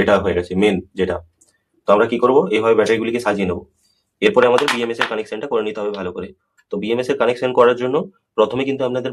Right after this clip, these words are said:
মনে রাখতে হবে, পর পর করে কানেকশন করতে হবে। এখানে দেখুন পিছন দিকে, বিএমএস এর পিছন দিকে দেখলে দেখতে পাবেন, এখানে জিরো ভোল্ট রয়েছে, এখানে ফোর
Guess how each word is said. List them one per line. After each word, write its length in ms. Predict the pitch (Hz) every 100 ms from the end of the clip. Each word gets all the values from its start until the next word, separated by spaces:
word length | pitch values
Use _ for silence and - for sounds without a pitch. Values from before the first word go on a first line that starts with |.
| 120
মনে 120 | 107
রাখতে 180 | 110 - 117
হবে, 120 | 156 - _ -
পর 140 | 123 123
পর 100 | 131 - -
করে 140 | 139 135
কানেকশন 260 | 107 110 104
করতে 140 | 95 90
হবে। 120 | 92 95
এখানে 180 | 104 120
দেখুন 140 | 120 123
পিছন 200 | 110 123 120
দিকে, 160 | 120 - - _ _ -
বিএমএস 260 | 110 117 123
এর 60 | 117
পিছন 160 | 110 123
দিকে 120 | 120
দেখলে 160 | 117 117
দেখতে 160 | 110 110
পাবেন, 160 | 107 127 -
এখানে 180 | - 117 107
জিরো 140 | 107 107
ভোল্ট 160 | 113 110 117
রয়েছে, 240 | 113 127 - _ _ 110
এখানে 180 | 120 123
ফোর 120 | 127